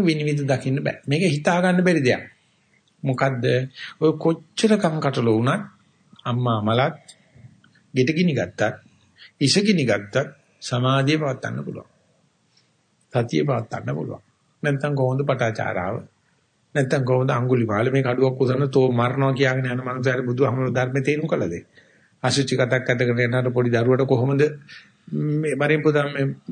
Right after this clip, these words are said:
කැමති පැවිදි නැද්ද, පැවිදි වෙන කැමති නැද්ද කියලා අහන, අහලා ඔබ එතන පන්සල් සමාදන් කරවලා තට්ටේ ගහලා ඉත මේ, මේ පැවිදි කරලා උපසම්පදා කරන්නේ නෑනේ බණ කියන්නේ ඉතලා.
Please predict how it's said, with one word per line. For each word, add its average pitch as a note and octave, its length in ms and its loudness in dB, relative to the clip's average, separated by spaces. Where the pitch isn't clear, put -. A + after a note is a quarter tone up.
කැමති C#3 380 0
පැවිදි C3+ 360 0
නැද්ද, C#3+ 200 0
පැවිදි C3+ 320 2
වෙන C#3 160 0
කැමති C#3+ 240 0
නැද්ද C#3+ 240 -2
කියලා C#3+ 280 2
අහන, C#3+ 160 0
අහලා F#3 340 0
ඔබ C3 120 2
එතන B2 300 2
පන්සල් B2 300 2
සමාදන් C3 400 2
කරවලා C3 420 2
තට්ටේ C3 420 -2
ගහලා C3 280 2
ඉත B2 140 0
මේ, B2 240 -2
මේ A#2+ 320 -6
පැවිදි C#3+ 320 4
කරලා C#3 300 4
උපසම්පදා D3+ 520 2
කරන්නේ D3 280 2
නෑනේ E3 340 2
බණ E3+ 200 2
කියන්නේ B3 280 4
ඉතලා. A3+ 320 2